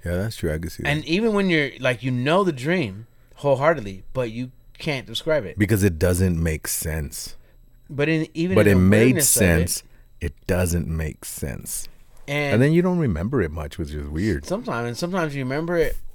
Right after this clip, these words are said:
Speaker 2: So I wanted to kinda, maybe we could spend a couple minutes on some dreams.
Speaker 1: I wanted
Speaker 2: Have you
Speaker 1: to
Speaker 2: ever
Speaker 1: be a
Speaker 2: had a
Speaker 1: chef.
Speaker 2: dream, woke
Speaker 1: Oh,
Speaker 2: up,
Speaker 1: um,
Speaker 2: went back to sleep, and went back to the same dream?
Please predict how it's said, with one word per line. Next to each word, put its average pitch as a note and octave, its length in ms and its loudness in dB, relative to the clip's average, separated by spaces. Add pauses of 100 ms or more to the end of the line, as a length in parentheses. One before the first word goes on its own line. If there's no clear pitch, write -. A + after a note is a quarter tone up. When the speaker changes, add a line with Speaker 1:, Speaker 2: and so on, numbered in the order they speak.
(100)
Speaker 2:
So B2+ 440 2 (160)
I C3+ 120 4
wanted D#3+ 260 4
to C#3 100 0
kinda, C3+ 340 0
maybe C3+ 240 0
we C3 100 -4
could A#2 260 -14
spend B2+ 400 -6
a - 80 -14 (100)
couple B2 240 -2
minutes A#2 280 -4
on A2+ 340 -8 (340)
some B2 200 -8
dreams. C#3+ 540 2 (640)
Speaker 1:
I F#2+ 100 2
wanted G2 320 6
Speaker 2:
Have - 20 -
you G2+ 60 6
Speaker 1:
to - 80 8
Speaker 2:
ever G3 120 4
Speaker 1:
be F#3 60 8
a - 20 8
Speaker 2:
had F#3 140 8
a - 20 2
Speaker 1:
chef. F#3+ 180 6
Speaker 2:
dream, D3+ 420 2 (760)
woke C3+ 280 4
Speaker 1:
Oh, D3 40 6
Speaker 2:
up, C#3+ 220 6
Speaker 1:
um, D#2+ 260 -8 (220)
Speaker 2:
went C3+ 180 -2
back C3+ 200 2
to B2+ 80 -8
sleep, C#3+ 320 -2
and C#3 80 -4
went A#2+ 180 -6
back A#2+ 260 -4
to - 80 -16
the B2+ 80 -8
same B2+ 240 -10
dream? C3+ 220 -10